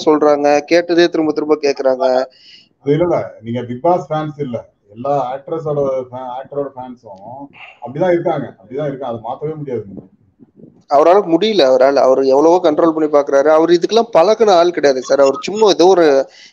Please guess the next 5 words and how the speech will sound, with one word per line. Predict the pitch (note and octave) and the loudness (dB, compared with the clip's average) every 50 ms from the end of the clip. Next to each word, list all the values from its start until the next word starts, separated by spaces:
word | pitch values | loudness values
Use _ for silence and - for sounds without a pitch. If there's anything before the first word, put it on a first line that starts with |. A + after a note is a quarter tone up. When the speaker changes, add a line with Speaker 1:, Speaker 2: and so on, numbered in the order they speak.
| _ | _
Speaker 1:
கீழ் | _ - F3 F#3 F#3 F3 - - - - | _ 0 2 2 2 0 -2 -4 -4 -2
டக்குன்னு | D3+ D3+ - - - B3 A#3 A3+ A3 - | -2 -2 -2 -2 -2 0 2 2 0 2
fame | - F3+ G3 G3 F#3+ F3 | 0 2 2 2 2 0
வந்துட்டாருல. | D3+ C3+ B2+ C#3 C3+ B2+ B2 B2+ B2+ C3 C3+ | 0 0 0 0 0 0 0 0 0 2 0
So | C3+ C3+ - C#3+ C3+ B2+ B2 B2+ - | 0 -2 -2 -2 0 0 0 0 -2